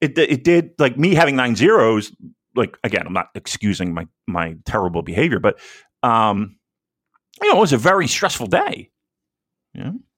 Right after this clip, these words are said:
All these people coming up to us and kissing our asses. <sighs> It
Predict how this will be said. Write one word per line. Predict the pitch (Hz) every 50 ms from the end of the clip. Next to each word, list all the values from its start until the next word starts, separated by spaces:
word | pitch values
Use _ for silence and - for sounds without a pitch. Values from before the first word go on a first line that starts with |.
| _ _ _ _ _ _ _ _ _ _ - -
All | - 95 92
these | 92 90 -
people | - - 113 92 90
coming | - - 92 90 90 92
up | 90 -
to | - 90 87
us | 92 90 - -
and | 82 - - _ _ _ _ _ _ - - - _ _ _ _ _ _ -
kissing | - 127 113 - 107
our | 101 98 98
asses. | 92 92 90 - - 92 - - -
<sighs> | - - - - - - - - - - -
It | - - -